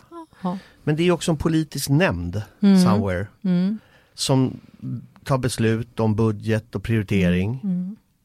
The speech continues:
Speaker 2: Hur har du jobbat med att få samsyn där kring den här insatsen?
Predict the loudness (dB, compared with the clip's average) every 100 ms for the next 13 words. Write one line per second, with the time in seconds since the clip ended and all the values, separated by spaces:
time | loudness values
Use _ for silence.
0 | _ _ _ -6 0 2 2 2 0 0
1 | -2 -2 0 2 2 0 -2 -4 -4 -10
2 | -20 -20 -20 _ _ _ -8 -4 0 0
3 | 0 -2 0 2 2 2 0 -4 -4 -4
4 | -2 -2 -4 -4 -4 -6 -8 -6 -8